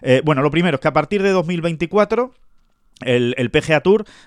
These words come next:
eh, va a tener ocho torneos elevados o designados, ¿vale? Porque le llaman de las dos maneras, ellos suelen decir designated,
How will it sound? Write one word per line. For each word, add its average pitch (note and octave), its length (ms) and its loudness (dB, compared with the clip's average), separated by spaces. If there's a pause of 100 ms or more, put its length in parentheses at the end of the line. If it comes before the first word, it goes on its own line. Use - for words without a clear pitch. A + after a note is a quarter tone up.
eh, A2+ 1080 0 (220)
va C#3 60 6
a D3 80 2
tener E3 380 -2
ocho F3+ 340 2
torneos D#3 640 -2
elevados D3+ 640 0
o D#3+ 120 4
designados, C3+ 680 0
¿vale? C#3+ 200 -2
Porque A2+ 360 -6
le G#2+ 100 -2
llaman B2 380 -4 (180)
de A#2+ 100 -4
las A#2 120 0
dos A#2+ 120 -4
maneras, C#3+ 280 0
ellos C#3+ 200 -4
suelen C3+ 280 -4
decir C3+ 240 -4
designated, A#2 680 -6